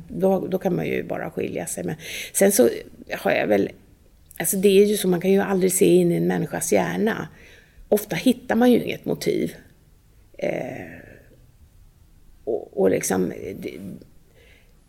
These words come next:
det kan ju vara liksom sjuka människor som, eller sjuka tankar som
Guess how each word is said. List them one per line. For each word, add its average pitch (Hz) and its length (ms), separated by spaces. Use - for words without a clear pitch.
det 190 140
kan 220 200
ju 214 80
vara 196 380
liksom 190 340
sjuka 226 480
människor 214 440
som, - 260
eller 185 340
sjuka 233 360
tankar 196 440
som 160 300